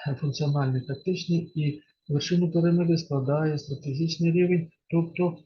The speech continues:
це, е, функціональні обов'язки, функціональні діяльність самого роботодавця в будь-якому, е, виробничому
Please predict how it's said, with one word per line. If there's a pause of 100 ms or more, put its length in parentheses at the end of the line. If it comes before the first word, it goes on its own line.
(120)
це,
е,
функціональні
обов'язки, (120)
функціональні (280)
діяльність
самого
роботодавця
в
будь-якому,
е, (720)
виробничому